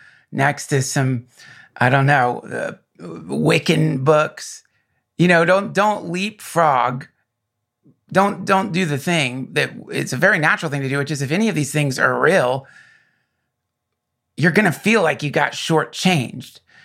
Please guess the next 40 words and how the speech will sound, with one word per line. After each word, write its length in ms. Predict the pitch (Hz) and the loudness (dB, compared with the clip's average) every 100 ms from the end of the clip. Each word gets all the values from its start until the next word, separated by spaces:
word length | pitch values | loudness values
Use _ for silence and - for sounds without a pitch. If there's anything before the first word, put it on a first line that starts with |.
| _ _ | _ _
because 260 | 151 175 147 | -2 0 4
where's 320 | 208 226 180 | 4 2 0
the 80 | 170 | -4
bliss? 640 | 165 214 240 104 - - _ - - _ _ 190 | 2 2 2 -2 -12 -14 _ -20 -20 _ _ 2
What 100 | 226 | 4
happens 380 | 220 214 185 | 2 0 -4
when 80 | 175 | -2
all 100 | 180 | 0
of 60 | 185 | 0
a 80 | 180 | -2
sudden 220 | 180 170 | -2 -2
your 100 | 160 | -2
suffering 440 | 165 170 180 170 | 0 0 0 0
actually 260 | 160 165 151 | 0 0 -2
seems 220 | 175 147 | 0 0
to 60 | 147 | 0
be 100 | 147 | 0
<laughs> 0 | |
magnified 1200 | 143 139 277 196 175 190 - 156 - - 160 147 - - - - | 2 2 2 0 0 -4 -2 0 2 0 -2 -8 -16 -20 -4 2
by 160 | 185 | 4
the 120 | 202 | 2
thing 220 | 170 196 202 | 0 0 0
that 80 | |
was 100 | 202 | 0
supposed 280 | 165 185 175 | 0 0 0
to 140 | 202 185 | 0 0
alleviate 540 | 190 254 254 208 208 | 0 0 0 -4 -4
the 80 | 196 | -2
suffering? 460 | 269 294 233 165 | 0 0 -2 -4
Well, 240 | 160 202 185 | 0 -2 -2
something's 460 | 160 285 294 180 | -2 0 0 -2
wrong 220 | 226 262 233 | 2 2 2
with 120 | 180 | -2
this 200 | 294 196 | -2 -2
religion. 420 | 202 190 185 226 | 0 0 0 0
Let's 200 | 220 220 | 0 0
try 180 | 240 240 | 0 2
the 80 | 226 | 2
next 320 | 254 294 - | 2 0 -6
one. 280 | 127 - | -10 -10